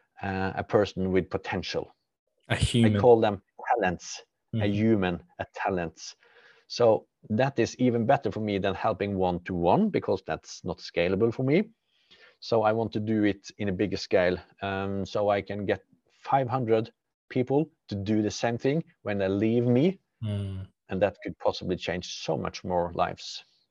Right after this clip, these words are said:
Speaker 1: But with
Speaker 2: Mm.
Speaker 1: my story as the root, the foundation, I think it could be possibly, uh, many, many good years coming
Speaker 2: Oh,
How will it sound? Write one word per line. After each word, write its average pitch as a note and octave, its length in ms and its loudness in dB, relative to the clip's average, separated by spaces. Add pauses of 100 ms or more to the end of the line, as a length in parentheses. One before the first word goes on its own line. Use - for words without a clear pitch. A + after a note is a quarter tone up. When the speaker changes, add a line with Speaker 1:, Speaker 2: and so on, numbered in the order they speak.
Speaker 1:
But - 120 -2 (200)
with A2 120 2
Speaker 2:
Mm. G#2+ 100 -2
Speaker 1:
my G2+ 40 2
story A#2+ 640 2
as G2+ 340 -6
the G2 220 -4
root, A#2+ 540 0
the - 80 -2
foundation, F#2+ 640 0 (920)
I G2 40 -6
think G2 320 -10
it - 180 -10
could F2+ 160 -8
be F#2+ 80 -4
possibly, F2 520 -6 (840)
uh, F#2+ 80 -8
many, G#2+ 260 0
many F2+ 220 0
good F2 180 2
years - 480 -4 (440)
coming E2 260 -4
Speaker 2:
Oh, G#2 220 -2